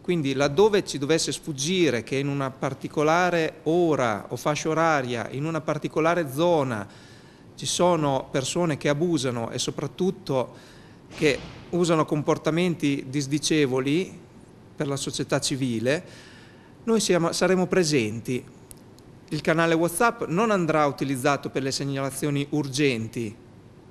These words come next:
In questo caso è sempre meglio contattare un nostro operatore per avere un riscontro diretto.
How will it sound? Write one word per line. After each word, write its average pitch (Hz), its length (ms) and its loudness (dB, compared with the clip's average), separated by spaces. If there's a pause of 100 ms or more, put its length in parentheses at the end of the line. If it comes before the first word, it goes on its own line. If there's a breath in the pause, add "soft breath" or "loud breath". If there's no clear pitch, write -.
(160)
In 139 120 -6
questo 165 260 -2
caso 160 560 2
è 143 60 -4
sempre 170 400 0
meglio 151 340 0
contattare 143 540 -2
un 135 80 -6
nostro 135 260 -6
operatore 143 560 0
per 139 140 -2
avere 135 260 0
un 131 60 -4
riscontro 135 420 -6
diretto. 120 560 -4